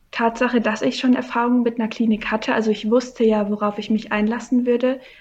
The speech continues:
Und ich wusste auch, dass Klinik bedeuten würde, dass ich quasi raus aus meinem jetzigen Alltag gehen müsste, dass ich wieder in eine andere Stadt ziehen müsste, dass ich meinen Job aufgeben müsste, m-, die W G und, ähm, dass ich dann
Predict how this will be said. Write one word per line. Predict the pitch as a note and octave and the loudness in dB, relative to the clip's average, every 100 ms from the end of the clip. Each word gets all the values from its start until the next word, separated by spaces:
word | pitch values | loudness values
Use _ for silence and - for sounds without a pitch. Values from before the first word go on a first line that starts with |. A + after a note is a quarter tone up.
| - _ - | -20 _ -4
Und | A#3+ | 0
ich | A3+ A3+ | 0 0
wusste | A3+ A#3 - - | -2 -2 0 0
auch, | A3 A3 | 0 0
dass | G#3+ G#3+ - | -6 -6 -8
Klinik | - B3 A#3+ A#3+ A#3+ | -2 6 6 6 0
bedeuten | G#3+ G#3+ G#3+ A#3 A3 | 0 0 2 0 2
würde, | A3 G#3+ | 2 2
dass | G#3+ G3+ G3+ - | -2 -4 -6 -4
ich | G#3+ - - - - _ _ - | -4 -6 -20 -20 -20 _ _ -8
quasi | G#3+ A3 | -4 -2
raus | A3 G#3+ B3+ | 2 0 0
aus | - | 0
meinem | A3+ A3+ A3 A3 - _ _ _ - | 2 4 4 2 -4 _ _ _ 0
jetzigen | A3 A3+ B3 A#3+ A3+ | 0 2 2 4 4
Alltag | G#3+ G#3+ G#3+ G#3 | 0 0 -4 0
gehen | G#3+ G#3+ | 2 2
müsste, | G#3 G#3 G#3 | 0 -2 -4
dass | G3+ | -2
ich | G#3 G3+ - | -6 -8 -8
wieder | A3 A3 | -4 -2
in | G3+ | -2
eine | G#3 | -2
andere | G3+ G3+ | -2 -6
Stadt | - A3 A3+ | -6 -6 -6
ziehen | - A3 | -2 0
müsste, | G#3+ G#3 A3 | 0 -2 -8
dass | G#3 G#3 | -8 -6
ich | G#3+ | -4
meinen | G#3 G#3 | 0 0
Job | G3 G3 | -2 -6
aufgeben | G3+ - G3+ G3+ | -8 -4 -2 -2
müsste, | G3 G3 - G3+ G3 G3+ _ | -4 -8 -6 -4 -4 -8 _
m-, | G#3+ G#3 - - | -4 -4 -6 -4
die | A3+ | 0
W | A3 | 2
G | G#3+ G#3 G3+ G3+ | 0 0 0 0
und, | G#3 G3 G3 - - _ _ _ | -2 -4 -4 -10 -20 _ _ _
ähm, | - G#3 G#3 G#3 G#3+ - - _ _ _ - | -6 -2 0 -2 -4 -8 -20 _ _ _ -4
dass | A3 A3+ | 0 0
ich | A3+ | 0
dann | G#3+ B3 C4+ C4+ | 4 6 6 4